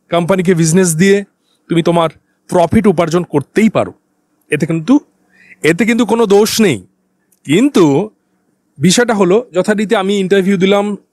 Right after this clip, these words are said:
সমস্ত রকম ফেস করলাম, even একটা দিন ছিল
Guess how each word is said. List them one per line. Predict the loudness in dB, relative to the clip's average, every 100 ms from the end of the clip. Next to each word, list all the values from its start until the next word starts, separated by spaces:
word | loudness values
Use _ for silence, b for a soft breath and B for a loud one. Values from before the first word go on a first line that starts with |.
| -6
সমস্ত | -2 -2 -2 -4
রকম | -4 -4
ফেস | -4 -6 -2
করলাম, | 0 2 0 B B B
even | 0 2 0 -4 -8
একটা | -8 -4 -2
দিন | 0 0
ছিল | 0 0